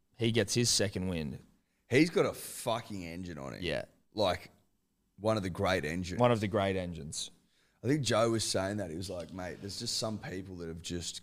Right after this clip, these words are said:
Speaker 2: got engines."
Speaker 1: Yeah. He
Speaker 2: It's just
Speaker 1: trains
Speaker 2: part
Speaker 1: with
Speaker 2: of their natural D N A.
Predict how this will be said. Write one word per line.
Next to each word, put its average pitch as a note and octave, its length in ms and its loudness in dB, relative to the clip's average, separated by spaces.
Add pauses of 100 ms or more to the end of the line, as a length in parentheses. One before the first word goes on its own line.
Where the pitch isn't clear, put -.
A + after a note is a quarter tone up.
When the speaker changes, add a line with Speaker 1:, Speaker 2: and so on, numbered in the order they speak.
Speaker 2:
got E2+ 400 0 (220)
engines." E2+ 560 -6
Speaker 1:
Yeah. B2 160 4 (680)
He C#3+ 120 4
Speaker 2:
It's C3 100 0
just D#3 100 6
Speaker 1:
trains D#3 200 6
Speaker 2:
part C#3 180 6
Speaker 1:
with - 20 4
Speaker 2:
of C3+ 40 0
their B2+ 100 0
natural A#2 400 -4
D G#2 140 -4
N F#2 180 -4
A. E2+ 300 -2